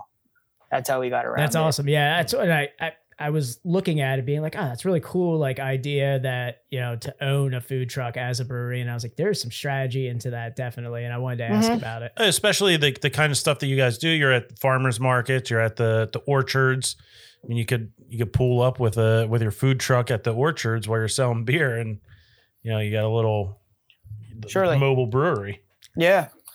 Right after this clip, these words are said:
Speaker 1: Yeah. The point, I mean, the main point of the food truck at the moment is to service a tap room. So if anybody that comes to the tap room, there's a,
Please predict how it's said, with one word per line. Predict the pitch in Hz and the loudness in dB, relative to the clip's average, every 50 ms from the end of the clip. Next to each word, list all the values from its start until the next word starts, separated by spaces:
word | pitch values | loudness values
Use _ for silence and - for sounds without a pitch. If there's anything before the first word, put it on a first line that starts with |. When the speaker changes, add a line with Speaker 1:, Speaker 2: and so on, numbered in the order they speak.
| - - - - - - - - - _ _ | -20 -20 -20 -20 -20 -20 -20 -20 -20 _ _
Speaker 1:
Yeah. | 185 190 185 170 | 4 4 6 6
The | 170 | 4
point, | 165 262 262 | 4 4 4
I | 254 240 | 4 4
mean, | 240 226 | 4 4
the | 220 220 | 4 4
main | 247 277 269 | 4 2 4
point | 220 254 247 220 | 4 4 4 4
of | 196 | 6
the | 190 185 180 160 - | 4 4 4 2 2
food | 214 220 170 | 2 2 4
truck | - 196 190 175 | 4 2 2 2
at | 165 | 2
the | 156 | 0
moment | 151 151 165 175 175 170 | 0 0 2 2 2 2
is | 160 156 143 | 2 2 0
to | 156 147 | 0 0
service | - 170 165 156 147 135 | 2 2 2 0 0 -4
a | 143 | -4
tap | - 151 147 151 151 - - | -2 0 2 2 2 0 -2
room. | 143 135 131 | -6 -6 -4
So | 127 147 143 | -4 -2 -2
if | 139 - 151 | -2 -2 -2
anybody | 151 151 156 156 151 156 151 147 | -2 -2 -2 0 0 0 0 0
that | 147 139 | -2 -2
comes | - 151 151 139 | 0 -2 -2 -2
to | 139 | -2
the | 147 143 | -4 0
tap | 147 160 156 156 151 - | 2 2 2 2 2 0
room, | 151 147 143 143 143 | -2 -2 -2 -2 -2
there's | 143 139 139 139 135 135 | -2 -2 -2 -2 -2 0
a, | 147 135 135 131 | 0 0 -2 -2